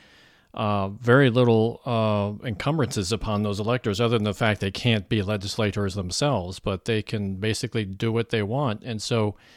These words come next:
is it, I guess, just by tradition that the states designate their electors on, uh, and for the most part, winner take all,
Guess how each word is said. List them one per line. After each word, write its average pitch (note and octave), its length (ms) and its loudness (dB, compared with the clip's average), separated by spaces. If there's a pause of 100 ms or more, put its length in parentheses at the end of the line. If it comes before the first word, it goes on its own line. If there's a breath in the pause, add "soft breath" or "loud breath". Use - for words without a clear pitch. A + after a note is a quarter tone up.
(440 soft breath)
is - 180 2
it, C3 220 2
I C3 100 0
guess, B2+ 220 2
just - 260 -2
by A#2 140 4
tradition A#2 640 0
that F#2+ 160 -2
the G2+ 100 -2
states A2+ 440 0
designate G2+ 680 0
their G2+ 160 -2
electors F#2+ 720 -4 (460 soft breath)
on, A2 420 0
uh, G#2 380 -2
and A#2 200 0
for - 160 -2
the G#2+ 60 2
most B2 260 2
part, G#2 280 0
winner A#2 240 4
take A2+ 340 2
all, A2 420 2